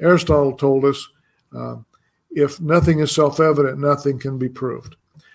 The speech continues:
So another capa-, rational capacity of reason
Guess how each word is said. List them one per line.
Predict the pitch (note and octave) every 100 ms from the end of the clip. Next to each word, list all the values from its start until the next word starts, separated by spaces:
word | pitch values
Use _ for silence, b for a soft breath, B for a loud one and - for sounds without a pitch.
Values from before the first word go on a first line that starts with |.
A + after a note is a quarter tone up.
| b b
So | - D#3+ D3+ D3+
another | D3 D3+ F3 G#3+ G3+
capa-, | - - D#3 D#3
rational | D#3 C#3 E3 F3+ F3 - D#3
capacity | - - D3+ D3+ - C#3+
of | C3
reason | D#3+ E3 A#2+ C3 B2+